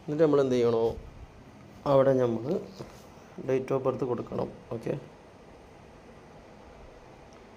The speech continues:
എന്നിട്ട് നമ്മളവിടെ പ്രൊഫൈൽ, പിന്നെ പ്രൊസീഡ് അടിച്ചിട്ട് അവിടെ എഗ്രിയും കൊടുത്ത്,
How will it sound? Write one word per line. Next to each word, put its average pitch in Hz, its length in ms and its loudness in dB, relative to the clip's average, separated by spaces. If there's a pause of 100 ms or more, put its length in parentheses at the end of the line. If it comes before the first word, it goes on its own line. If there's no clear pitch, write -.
(720)
എന്നിട്ട് 151 240 -2
നമ്മളവിടെ 147 260 4 (100)
പ്രൊഫൈൽ, 139 400 2 (100)
പിന്നെ 123 380 2 (120)
പ്രൊസീഡ് 127 400 0
അടിച്ചിട്ട് 120 400 -4 (1500)
അവിടെ 127 220 2 (220)
എഗ്രിയും 127 320 0
കൊടുത്ത്, 123 320 -2